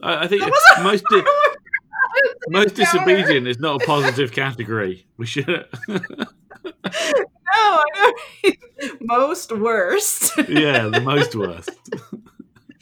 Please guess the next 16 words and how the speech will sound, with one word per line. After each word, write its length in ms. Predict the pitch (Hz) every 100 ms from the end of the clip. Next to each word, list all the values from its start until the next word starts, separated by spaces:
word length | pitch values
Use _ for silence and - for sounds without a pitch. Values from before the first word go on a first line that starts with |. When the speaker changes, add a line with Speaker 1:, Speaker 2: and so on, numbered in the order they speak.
| _ _ _ _ _ _ 240
Speaker 2:
Oh, 280 | 233 208 190
that's 240 | 151 -
Speaker 1:
Right. 160 | 143 95
Speaker 2:
really 220 | 92 -
funny. 800 | - - - 427 403 - 311 -
<laughs> 40 |
Okay. 240 | 262 - - - -
Speaker 1:
<laughs> 180 | 151 -
We 60 | -
Speaker 2:
Well, 100 | - -
Speaker 1:
are 40 |
Speaker 2:
we 40 | 339 415
Speaker 1:
getting 360 | 277 254 226
Speaker 2:
have 280 | 214 226 226 - 214
right 180 | 214 208
now. 200 | 196